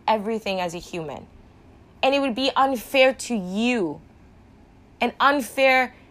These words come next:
to your talents and unfair to you as a human being if you don't move forward simply because the world's on fire. So go out, be amazing,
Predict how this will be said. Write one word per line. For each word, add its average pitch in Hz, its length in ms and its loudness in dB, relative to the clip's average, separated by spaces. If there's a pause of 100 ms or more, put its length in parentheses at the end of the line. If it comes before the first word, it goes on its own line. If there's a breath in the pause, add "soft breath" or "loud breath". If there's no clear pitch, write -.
(220 soft breath)
to 269 120 -4
your 226 220 2
talents 233 760 -2
and 226 160 -4
unfair 269 480 -2
to - 160 -10
you 247 120 -2
as 233 100 -2
a - 20 -4
human 240 400 -4
being 208 500 -4 (1120)
if 240 300 -4
you 302 240 4
don't 285 240 4
move 269 180 -2
forward 285 580 2 (280)
simply 277 480 -4
because 214 340 -6
the 208 80 -4
world's 208 360 0
on 175 160 0
fire. 165 520 0 (1300 soft breath)
So 285 180 0
go 320 280 6
out, 294 340 6 (380)
be 311 200 4
amazing, 285 680 4